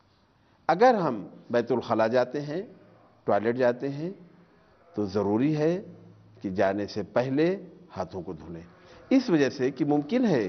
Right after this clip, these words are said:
کہ ہاتھوں میں اگر کسی، کسی قسم کی چکنائی، کسی قسم کا مانے رہا تو وہ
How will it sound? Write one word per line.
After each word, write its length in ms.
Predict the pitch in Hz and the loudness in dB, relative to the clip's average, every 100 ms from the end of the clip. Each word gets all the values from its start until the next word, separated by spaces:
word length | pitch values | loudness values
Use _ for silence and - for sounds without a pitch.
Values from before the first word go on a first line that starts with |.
| - | -2
کہ 80 | 127 110 | -2 0
ہاتھوں 340 | 120 120 185 | 0 2 0
میں 160 | 214 135 - | 2 2 0
اگر 280 | 117 117 113 | 0 0 0
کسی، 300 | 117 117 117 107 | -8 -6 -6 -6
کسی 240 | 120 120 113 | -8 -6 -6
قسم 240 | 117 107 110 | -6 -6 -6
کی 200 | 117 110 117 | -6 -6 -6
چکنائی، 540 | 110 113 113 117 190 - - - - | -2 0 2 0 -2 -6 -18 -20 -8
کسی 240 | 131 139 127 | -4 -2 -2
قسم 280 | 120 - 117 | -2 -2 0
کا 180 | 117 110 110 | 2 0 0
مانے 240 | 110 127 143 | 0 2 2
رہا 280 | 147 156 226 247 - - - - | 2 2 0 -4 -16 -20 -20 -6
تو 80 | 113 | -2
وہ 240 | 110 135 | 2 2